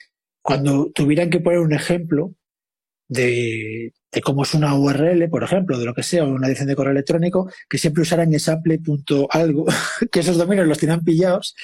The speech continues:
en vez de que pusieras un dominio al azar que no existe hasta que sale el R F C. Cuando, cuando sale el R F C, ese dominio pasa a existir porque alguien lo pilla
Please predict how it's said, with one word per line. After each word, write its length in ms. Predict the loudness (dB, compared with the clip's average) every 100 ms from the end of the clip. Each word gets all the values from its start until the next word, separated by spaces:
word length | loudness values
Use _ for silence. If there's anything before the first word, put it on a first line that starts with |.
| -8
en 100 | -2
vez 100 | 2
de 80 | 2
que 120 | 2
pusieras 360 | 0 2 0 2
un 80 | 0
dominio 280 | 2 2 2
al 60 |
azar 380 | 0 0 0 -2 -8 -12
que 140 | -4 0
no 120 | 0
existe 540 | 0 0 0 0 0 -2 _ _ -4
hasta 220 | -2 0
que 80 | 0
sale 240 | 2 2
el 100 | 2
R 180 | 2 -2
F 140 | -2
C. 200 | 0 0
Cuando, 340 | 0 -2 -2 -2
cuando 200 | -2 -2
sale 280 | 0 2 2
el 120 | 2
R 120 | 0
F 140 | 0 0
C, 220 | 0 0
ese 180 | 0 -2
dominio 320 | 0 0 0
pasa 200 | 0 -2
a 20 | -2
existir 520 | -2 -4 0 0 -2
porque 160 | -4 0
alguien 140 | 0
lo 80 | 0
pilla 380 | -2 0 -2